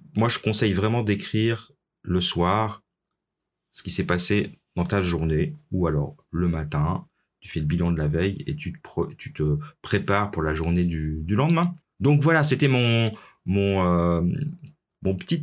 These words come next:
euh, mon petit message du jour. Euh, pa-, pensez à l'écriture, vraiment, c'est une belle, euh, c'est une belle routine, euh, c'est une belle habitude qui va vraiment t'aider à progresser dans la vie. Et si d'ailleurs tu es intéressé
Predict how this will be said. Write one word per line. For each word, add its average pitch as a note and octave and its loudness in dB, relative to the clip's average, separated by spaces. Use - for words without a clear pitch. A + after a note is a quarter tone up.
euh, B2 6
mon G#2+ 4
petit E3+ 0
message D3+ 4
du B2+ 2
jour. C3+ 2
Euh, F#2+ -2
pa-, C3 0
pensez E3+ 4
à D#3 4
l'écriture, C#3+ 2
vraiment, D3 2
c'est A2 0
une F#2+ 2
belle, D3 4
euh, A2+ 2
c'est - -10
une G2 2
belle C3+ 4
routine, B2+ 2
euh, E2 0
c'est - -6
une F2+ 4
belle B2 2
habitude D3 2
qui - -8
va G#2+ 2
vraiment D3 2
t'aider B2+ 2
à G2+ -2
progresser G#2+ 0
dans G2+ 0
la F#2+ 0
vie. D2+ -8
Et - -2
si A2 2
d'ailleurs D#3 2
tu A2 2
es - 0
intéressé C3 2